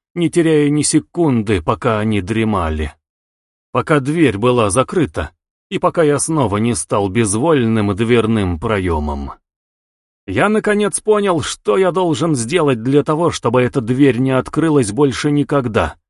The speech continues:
Никогда! Мне нужно было торопиться. Я уже заметил первую слабую реакцию глаз на мои мысли.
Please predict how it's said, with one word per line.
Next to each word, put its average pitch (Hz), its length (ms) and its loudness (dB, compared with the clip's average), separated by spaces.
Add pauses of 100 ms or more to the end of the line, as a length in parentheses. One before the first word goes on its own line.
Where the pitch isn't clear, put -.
(120)
Никогда! 160 1040 -2 (760)
Мне 127 240 4
нужно 151 380 2
было 151 260 4
торопиться. 139 800 -2 (580)
Я 107 200 0
уже 110 220 2
заметил 113 500 0
первую 110 500 2
слабую 117 520 2
реакцию 113 640 0
глаз 117 400 0
на 113 100 0
мои 113 260 0
мысли. 98 500 -4